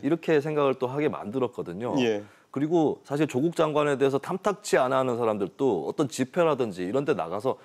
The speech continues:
Speaker 1: 자유한국당 옆에 서고 싶지는 않을 겁니다.
Speaker 2: 예.
Speaker 1: 그래서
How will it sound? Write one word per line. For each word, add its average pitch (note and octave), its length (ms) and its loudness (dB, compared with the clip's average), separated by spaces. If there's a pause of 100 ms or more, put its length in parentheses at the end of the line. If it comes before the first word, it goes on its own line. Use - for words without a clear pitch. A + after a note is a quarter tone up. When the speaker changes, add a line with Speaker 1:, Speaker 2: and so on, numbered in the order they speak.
(120)
Speaker 1:
자유한국당 D3+ 600 0
옆에 A2 240 0
서고 G2+ 240 -2
싶지는 G#2 400 -8
않을 A2 300 -4
겁니다. D#2+ 460 -8
Speaker 2:
예. G2+ 280 0
Speaker 1:
그래서 G#2 380 0